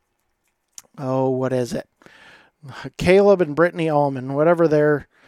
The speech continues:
their Kid Contractor podcast. There we go. Thank you, Mister Producer, who isn't there. Thank you. Um, uh, so you have the big three, and then you have Naylor's podcast, and you have a bunch of others. You mentioned one, you gotta mention 'em all.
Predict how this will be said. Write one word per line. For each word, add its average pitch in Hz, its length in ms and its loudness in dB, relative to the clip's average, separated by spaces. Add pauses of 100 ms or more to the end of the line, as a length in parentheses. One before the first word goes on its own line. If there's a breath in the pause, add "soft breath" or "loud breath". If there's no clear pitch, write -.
(640 soft breath)
their 143 420 -2
Kid 226 280 0
Contractor 185 640 2
podcast. 123 500 -8
There 180 120 -2
we 165 140 0
go. 135 260 -2 (640 soft breath)
Thank 185 220 0
you, 165 40 -2
Mister 151 220 -4
Producer, 139 480 -4
who 139 220 -4
isn't 131 240 -6
there. 143 180 -2
Thank 208 320 -4
you. 135 140 -4 (360 loud breath)
Um, 147 300 -2 (1000 loud breath)
uh, 135 400 -4
so 165 300 4
you 160 200 -4
have 202 200 4
the 214 80 4
big 190 280 4
three, 160 540 2 (360 soft breath)
and 151 100 -6
then 160 120 0
you 165 100 2
have 160 220 2
Naylor's 170 500 4
podcast, 160 720 0
and 151 80 -12
you 147 80 -6
have 151 380 -2 (160)
a 175 80 -10
bunch 214 440 -2
of 175 140 2
others. 156 460 0 (160)
You 165 140 -16
mentioned 160 580 -4
one, 156 240 0
you 147 80 -6
gotta 147 240 0
mention 151 320 -4
'em 147 100 -6
all. 143 300 -2